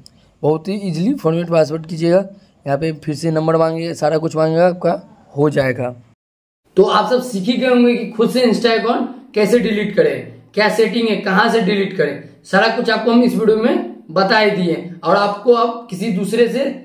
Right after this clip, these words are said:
Speaker 2: नहीं पूछना पड़ेगा, नहीं किसी का वीडियो देखना पड़ेगा, क्योंकि आपको हम इतना आसान तरीका बता दिए अपने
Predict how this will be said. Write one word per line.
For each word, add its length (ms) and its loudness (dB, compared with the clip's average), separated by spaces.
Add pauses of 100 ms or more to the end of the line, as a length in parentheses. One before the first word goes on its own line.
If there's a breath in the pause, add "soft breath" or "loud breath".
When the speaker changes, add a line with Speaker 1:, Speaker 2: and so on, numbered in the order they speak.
(220)
Speaker 2:
नहीं 280 0
पूछना 380 0
पड़ेगा, 260 2
नहीं 180 0
किसी 260 -4
का 100 0 (100)
वीडियो 320 6
देखना 340 -4
पड़ेगा, 320 -2
क्योंकि 580 -6
आपको 240 0
हम 120 0
इतना 180 -2
आसान 320 0
तरीका 320 0
बता 260 2
दिए 160 2
अपने 260 -2